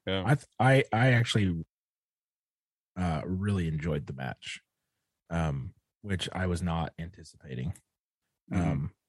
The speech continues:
Speaker 2: but when Cena has to put somebody over, he does it well.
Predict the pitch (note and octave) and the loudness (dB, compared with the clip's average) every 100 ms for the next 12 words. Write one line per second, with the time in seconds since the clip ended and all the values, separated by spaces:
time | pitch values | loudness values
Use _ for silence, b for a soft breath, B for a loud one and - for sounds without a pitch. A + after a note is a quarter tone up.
0 | - G2+ G#2+ F#2 E2 _ _ _ _ _ | -20 -6 0 2 0 _ _ _ _ _
1 | _ _ - G2+ G#2+ G2+ B2 B2+ A#2+ A#2 | _ _ -10 0 2 2 4 6 8 6
2 | A2 - - G#2+ - G2+ G2 F2+ F2+ F2 | 4 0 -2 -2 0 2 2 2 2 0
3 | D2 D2 - - _ _ _ _ - F#2+ | 0 -2 -4 -10 _ _ _ _ -20 -12
4 | F#2 F2+ E2 - C2 G1+ - | -4 -2 -2 -2 -4 -6 -10